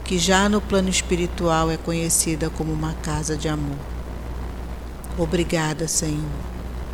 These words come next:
por a oportunidade do trabalho na tua seara. Que nós possamos continuar entendendo que esse trabalho é do Cristo e é pra Ele que todos nós estamos trabalhando.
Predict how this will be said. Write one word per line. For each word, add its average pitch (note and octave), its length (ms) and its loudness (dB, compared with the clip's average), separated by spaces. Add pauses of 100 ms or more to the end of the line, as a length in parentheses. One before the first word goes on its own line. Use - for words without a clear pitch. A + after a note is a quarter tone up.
(240)
por G3 140 6
a F#3+ 40 6
oportunidade D#3+ 1080 2 (480)
do F3+ 60 0
trabalho D#3+ 840 2 (460)
na F3 120 0
tua E3 300 0
seara. D#3 760 0 (1160)
Que - 80 -2
nós F3 220 2
possamos F#3 680 4
continuar F3+ 600 0
entendendo F3 920 0 (680)
que F#3 120 6
esse F3+ 220 8
trabalho E3 840 4
é F3 120 0
do E3+ 160 2
Cristo - 720 2 (880)
e F#3 100 4
é F3+ 80 6
pra G3+ 280 6
Ele G3 320 8
que G3 140 0
todos F3 440 2
nós D#3+ 360 2
estamos D#3 500 0
trabalhando. D#3 680 -4